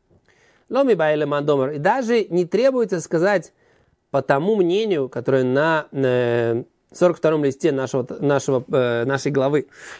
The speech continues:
говорит так. Тхилоса и бибши, изначальная халатность, высойф и бойнес, а кон-, а в конце концов произошло случайное событие. «Хаев». Он обязан. Это очевидно, что он дхаев, здесь тоже обязан. Элу афилу леман домар, даже по тому мнению, которое говорит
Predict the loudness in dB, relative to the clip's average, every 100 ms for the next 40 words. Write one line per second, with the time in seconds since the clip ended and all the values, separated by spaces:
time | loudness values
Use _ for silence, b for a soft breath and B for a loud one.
0 | B -2 0 0 -2 -6 -8 -4 -2 0
1 | 0 2 2 2 -2 -2 0 0 0 0
2 | 0 0 -2 -4 -12 -10 -2 0 2 0
3 | -2 -6 -2 0 2 2 0 -2 -2 -2
4 | -4 -6 -6 -2 -2 -2 -4 0 0 0
5 | -2 -2 -2 0 0 -2 -2 -2 0 0
6 | 0 -2 0 0 -2 -10 b b b b
7 | b 2 2 2 -4 _ _ _ _ _
8 | _ -6 -6 -6 _ -4 0 2 0 -6
9 | _ -4 0 0 2 2 2 0 0 0
10 | 4 2 0 -6 -2 0 0 -4 -10 _
11 | b b b b 2 2 2 0 0 0
12 | 0 0 0 0 -2 0 0 2 0 0
13 | 0 0